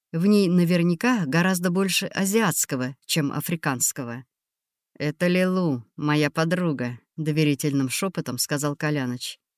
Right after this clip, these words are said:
«Я ее в Сингапуре отбил». У кого Коляныч отбил красавицу Лилу,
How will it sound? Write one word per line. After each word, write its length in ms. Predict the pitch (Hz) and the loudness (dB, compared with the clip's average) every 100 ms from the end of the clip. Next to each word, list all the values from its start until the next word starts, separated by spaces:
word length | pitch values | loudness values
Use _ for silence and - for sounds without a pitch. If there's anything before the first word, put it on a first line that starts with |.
| _ _ - | _ _ -2
«Я 160 | 185 | 2
ее 220 | 170 170 | 4 4
в 80 | 165 | 2
Сингапуре 640 | - 190 190 196 165 131 120 | 0 0 0 0 -2 0 -2
отбил». 420 | 127 131 113 123 _ _ _ _ _ _ - | -4 -6 -6 -8 _ _ _ _ _ _ -14
У 60 | 156 | -4
кого 400 | 175 156 170 220 | 0 2 0 0
Коляныч 640 | 247 226 226 220 226 - - | 0 0 2 0 0 -2 0
отбил 360 | 202 175 214 | 0 2 0
красавицу 760 | 196 202 208 - 202 196 - 214 | 0 -2 -2 -2 -2 -2 -2 0
Лилу, 440 | 196 196 202 202 | 0 0 0 -2